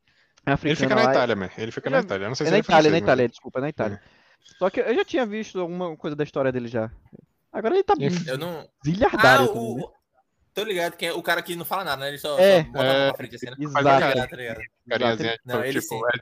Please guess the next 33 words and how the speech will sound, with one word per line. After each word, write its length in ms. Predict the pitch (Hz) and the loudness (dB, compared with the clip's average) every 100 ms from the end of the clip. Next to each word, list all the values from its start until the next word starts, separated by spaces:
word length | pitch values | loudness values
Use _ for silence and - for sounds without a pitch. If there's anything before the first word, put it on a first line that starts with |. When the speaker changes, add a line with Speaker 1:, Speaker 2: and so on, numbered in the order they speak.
| _ | _
Speaker 1:
tão 140 | 165 | 0
simples 480 | 160 151 147 131 117 | 2 0 0 -2 -2
fazer 240 | 123 107 | -2 -2
o 60 | 110 | -4
bagulho, 280 | 107 104 101 - | -4 -4 -6 -10
tá? 140 | 98 | -6
Speaker 2:
É, 200 | 127 120 | 0 2
ele, 120 | 131 135 | 2 -2
mano, 140 | 147 139 | -4 -2
Speaker 3:
É. 40 | |
Speaker 2:
ele 80 | 131 | -2
tá 120 | 135 | -2
trilhardário, 920 | - - 147 143 135 123 110 110 110 | -4 -6 0 0 0 0 0 0 -2
mano, 140 | 107 107 | -8 -14
esse 160 | - | -16
cara, 260 | - 107 107 | -10 -8 -8
mano. 140 | 104 | -12
Não 80 | 104 | -16
é 40 | |
possível, 580 | 113 - - - 107 107 | -18 -20 -20 -14 -12 -10
mano. 240 | 104 110 - _ _ _ _ | -12 -16 -20 _ _ _ _
Tá 80 | 120 | -12
Speaker 3:
O 40 | 120 | -6
Speaker 2:
nadando 340 | 127 131 123 | -4 0 0
Speaker 3:
cara 60 | 135 | 0
tá 40 | 143 | -2
Speaker 2:
dinheiro. 200 | 117 117 | -2 -4
Speaker 3:
muito 80 | |
famoso. 400 | 123 113 107 104 _ _ _ _ _ _ - | -6 -12 -16 -18 _ _ _ _ _ _ -10
Speaker 2:
Tá. 140 | - | -4
Speaker 3:
Esse 120 | 135 | -4
tá 80 | 170 | -4
famoso. 300 | - 156 139 | -8 -10 -8